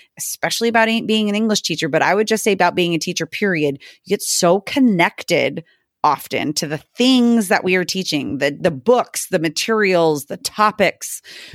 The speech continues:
And a lot of times it's because we've designed curriculum about so-, around something that we are uber passionate about. And, like, that makes us dynamic instructors, but it doesn't always serve our students well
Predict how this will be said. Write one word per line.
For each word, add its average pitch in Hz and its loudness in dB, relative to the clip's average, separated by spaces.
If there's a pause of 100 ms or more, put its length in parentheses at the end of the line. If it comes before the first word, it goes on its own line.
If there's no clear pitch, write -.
(120)
And 262 2
a 262 4
lot 254 2
of 294 0
times 233 0
it's 214 -8
because 226 -4
we've 214 -2
designed 190 0 (340)
curriculum 247 0
about 196 0
so-, - 0
around 214 4
something 220 -2
that 175 0
we 214 0
are 214 2
uber 220 4
passionate 190 0
about. 139 2
And, 208 0
like, 220 0
that 196 2
makes 254 -2
us 262 -4
dynamic 220 0
instructors, 196 -2 (960)
but 214 0
it 196 -12
doesn't 247 2
always 214 2
serve 196 0
our 170 -4
students 180 -6 (260)
well 147 0